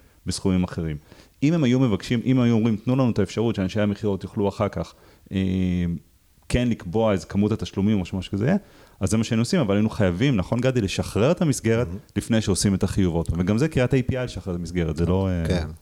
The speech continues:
Speaker 2: אתה לא
Speaker 1: זה
Speaker 2: חייב
Speaker 1: לבטל את העסקה.
Speaker 2: לשחרר, אבל רצוי, כי לא
Speaker 1: כן,
Speaker 2: ברור
Speaker 1: כן, אני
Speaker 2: כמה
Speaker 1: לא יודע אם
Speaker 2: כסף
Speaker 1: יש לו,
Speaker 2: יש.
Speaker 1: בדיוק. את, את הסכום הזה אני יודע בוודאות שיש לו, כי אם לא עברו ה-X ימים האלה,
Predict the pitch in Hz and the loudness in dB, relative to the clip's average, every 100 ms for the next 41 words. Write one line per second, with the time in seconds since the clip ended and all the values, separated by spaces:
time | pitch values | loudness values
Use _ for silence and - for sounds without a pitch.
0 | _ - 82 104 - 110 - 226 - - | _ -8 -4 -2 2 4 4 4 2 2
1 | 127 90 110 135 165 143 113 95 92 92 | 0 0 0 0 0 -4 -4 -4 -2 -2
2 | - 156 151 - - 82 85 85 92 92 | 0 2 2 0 -2 -2 -2 -2 2 2
3 | 98 98 104 101 104 110 113 117 - 80 | 4 4 4 4 2 2 0 0 0 0
4 | 87 90 80 101 - - - - 147 123 | 0 0 0 0 0 0 0 -2 -2 2
5 | 123 120 123 113 95 98 135 117 101 - | 2 2 2 2 2 4 2 4 2 2
6 | 143 - 98 87 - - - 113 113 101 | -2 0 -2 -4 -10 -6 2 4 4 4
7 | 104 107 - 120 - 92 113 143 123 | 2 2 -2 -8 -2 0 2 2 2